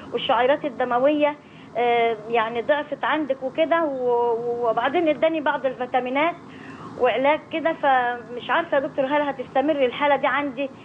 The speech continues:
يعني، ولا مش هقدر أقوم تاني ولا أعمل عملية تاني، وأنا مش هقدر طبعًا إمكانيات ال-، ال-، المادية العملية تانية ولا إمكانيات الصحية.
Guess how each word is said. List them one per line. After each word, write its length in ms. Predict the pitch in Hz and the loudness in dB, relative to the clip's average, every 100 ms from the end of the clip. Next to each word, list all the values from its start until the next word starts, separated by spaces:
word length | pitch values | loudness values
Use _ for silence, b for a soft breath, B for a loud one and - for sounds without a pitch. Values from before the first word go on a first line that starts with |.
| B B B B - - | B B B B -12 0
يعني، 380 | 226 233 240 233 | 0 2 0 2
ولا 320 | 240 233 240 | 4 4 2
مش 180 | 247 - | 0 0
هقدر 260 | 294 262 | 0 2
أقوم 200 | 262 294 | 2 0
تاني 460 | 277 285 285 285 277 | 0 2 4 4 0
ولا 300 | 247 214 220 | 0 -2 0
أعمل 400 | 220 262 311 294 | 0 2 0 0
عملية 400 | 254 269 285 285 | 0 0 0 0
تاني، 340 | 269 285 285 | 2 2 2
وأنا 300 | 262 254 247 226 | 0 0 0 -2
مش 160 | - | -2
هقدر 240 | 294 247 240 | -2 0 0
طبعًا 420 | 294 254 240 226 | 0 0 -2 -6
إمكانيات 500 | - 233 247 277 269 | -4 -2 0 0 2
ال-، 200 | 233 226 | 0 0
ال-، 260 | 214 214 220 | -2 -2 0
المادية 520 | 220 214 269 269 240 | -2 0 2 4 4
العملية 520 | 214 220 233 269 240 | 2 2 0 2 2
تانية 440 | 233 262 254 240 - B B | 2 0 0 -4 -6 B B
ولا 340 | 240 294 311 262 | 0 2 2 -2
إمكانيات 540 | 262 254 254 269 269 | -2 -2 0 0 0
الصحية. 680 | 262 254 233 - 262 262 240 | -2 -2 -4 0 2 2 0